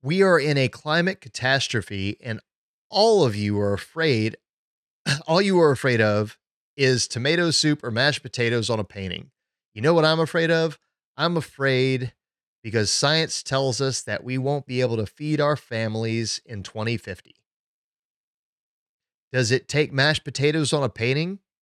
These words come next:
to make you listen? This painting is not going to be worth anything if we have to fight over food. When will you finally start to listen? When will you finally start to listen and stop business as usual?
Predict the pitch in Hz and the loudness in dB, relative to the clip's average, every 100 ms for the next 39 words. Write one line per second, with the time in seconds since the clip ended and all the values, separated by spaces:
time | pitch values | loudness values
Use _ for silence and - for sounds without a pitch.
0 | _ _ _ _ - 160 160 165 156 165 | _ _ _ _ -4 0 2 2 2 0
1 | - 214 _ _ _ _ _ _ _ _ | -4 -10 _ _ _ _ _ _ _ _
2 | _ - 143 - 160 175 160 135 170 160 | _ -6 -6 -2 0 0 0 0 0 0
3 | 147 160 151 139 143 151 147 151 170 190 | 0 -4 -2 -2 0 0 0 0 -2 -2
4 | 127 110 104 - - 131 120 - - 127 | -2 -6 -6 -10 -6 -2 -2 -6 -6 -2
5 | 123 123 113 101 151 180 156 165 _ _ | 0 0 -2 -4 -2 -2 -2 -6 _ _
6 | _ _ _ _ _ _ _ _ _ 113 | _ _ _ _ _ _ _ _ _ -4
7 | 110 202 214 196 156 - 151 180 143 - | 0 2 2 2 0 -2 -2 -2 -2 0
8 | 147 - 120 147 - 87 _ _ _ _ | -2 -2 -4 -4 -6 -10 _ _ _ _
9 | _ _ _ _ _ - 156 208 185 135 | _ _ _ _ _ -2 0 2 2 0
10 | - 143 170 175 175 - 170 143 - 131 | -4 -4 -2 -2 -2 -2 -2 -2 -4 -6
11 | 139 202 - 113 123 _ _ _ - 101 | -2 -2 -2 -4 -6 _ _ _ -12 -10
12 | - 151 147 _ 127 117 127 - 110 92 | -6 -6 -6 _ -8 -6 -6 -6 -6 -8
13 | 85 85 87 | -10 -14 -20